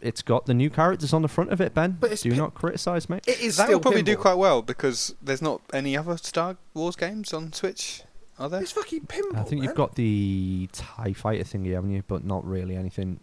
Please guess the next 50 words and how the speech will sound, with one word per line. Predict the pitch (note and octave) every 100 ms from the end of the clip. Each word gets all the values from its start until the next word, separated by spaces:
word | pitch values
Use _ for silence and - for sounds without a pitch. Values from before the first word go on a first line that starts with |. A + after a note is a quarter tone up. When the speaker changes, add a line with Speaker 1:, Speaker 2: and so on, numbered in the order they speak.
| -
Speaker 1:
of | F#2+
note. | F#2 F#2 F2+ - -
So, | - G2+ F#2+ - - - - - -
twenty-six | - C3+ B2 C#3
pounds | - B2 A2
ninety-nine | A2+ G2+ G#2+ A#2+
though | G#2+
for | G2 G2+
a |
pinball | A2 G#2+ G#2
game. | G2+ G2 G2 C#3
Um, | A2+ G#2+ G#2+ G#2+ G#2 G#2 G#2+
next | G3 -
one, | D3+ G2+
Rest | E3 - E3+
in | D#3
Pieces. | - A3 - E3 - - - -
It's | -
four | - E3+
pounds | - C#3 -
fifty-four. | A#2 - - D3 D#3
That's | - -
on | G2
the |
thirteenth. | - A#2+ A2+ D3+ E3 - - - - - -
The | B2
next | - D#3
one, | C#3
just | A2+
titled | B2+ B2 B2+ -
Ellen, | A#2+ B2+ C3+ - -
is | A#2 A2
the, | A#2 G#2 G2+
on | A2
the |
thirteenth | G#2+ A2+ - A2
again, | G#2+ C3 C#3+
seven | C3+ A2+ G#2
pounds | G2+ G2+
nineteen. | A2 G#2+ C3+ C#3
Speaker 2:
Is | D#3
that | F#3+
about | F3 F#3+
the | F3
chat | A2 G#2+
Speaker 1:
Uh, | G#2+
Speaker 2:
show |
Speaker 1:
next | C3+ A#2+
Speaker 2:
host? |
Speaker 1:
one. | C3